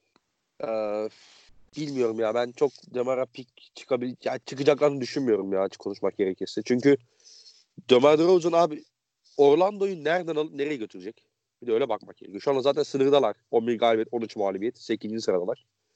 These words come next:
Doğu şu durumdayken hani o piki çıkar mısın? Ben çıkmazdım herhalde ya. Ben yani DeMar DeRozan için çıkmazdım açıkçası.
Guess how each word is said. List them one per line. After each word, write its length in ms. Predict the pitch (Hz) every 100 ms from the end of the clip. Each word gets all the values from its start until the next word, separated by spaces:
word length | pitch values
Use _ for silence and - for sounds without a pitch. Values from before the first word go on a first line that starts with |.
| _ _ _ _ - -
Doğu 240 | 139 196
şu 160 | 220 185
durumdayken 680 | 196 185 196 190 170 147 - _ _ _ - - _ - -
hani 360 | 131 135 139 - _ _ _ _ - - _ -
o 80 | 156
piki 280 | 175 165
çıkar 320 | 175 - 220 254
mısın? 360 | 226 - 202 226 226 -
Ben 260 | - - 208
çıkmazdım 460 | 202 202 208 170
herhalde 280 | 139 127 107
ya. 160 | 107 123 _ _ _ -
Ben 140 | 160 160
yani 360 | 151 - 123
DeMar 240 | 139 156 156
DeRozan 300 | 170 151 127
için 140 | 143
çıkmazdım 380 | 135 143 135 117
açıkçası. 340 | 101 - -